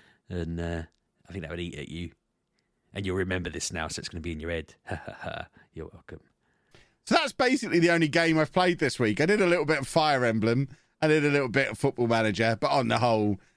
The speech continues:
Speaker 2: I've just been absolutely fascinated with playing with Chat G P T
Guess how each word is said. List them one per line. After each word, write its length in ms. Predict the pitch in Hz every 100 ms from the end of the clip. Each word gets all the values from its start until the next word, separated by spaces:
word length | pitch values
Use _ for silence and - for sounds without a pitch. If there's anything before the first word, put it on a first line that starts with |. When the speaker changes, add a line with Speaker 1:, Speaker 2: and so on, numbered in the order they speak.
| _
Speaker 2:
I've 140 | 117 104
just 140 | 110
been 100 | 117
absolutely 500 | 110 113 127 113 104
fascinated 960 | - - 117 - 113 104 98 104 98 95
with 320 | 107 87 -
playing 360 | - 107 101 98
with 140 | 95
Chat 220 | - 107 -
G 160 | 104
P 180 | - 107
T 340 | 110 110 110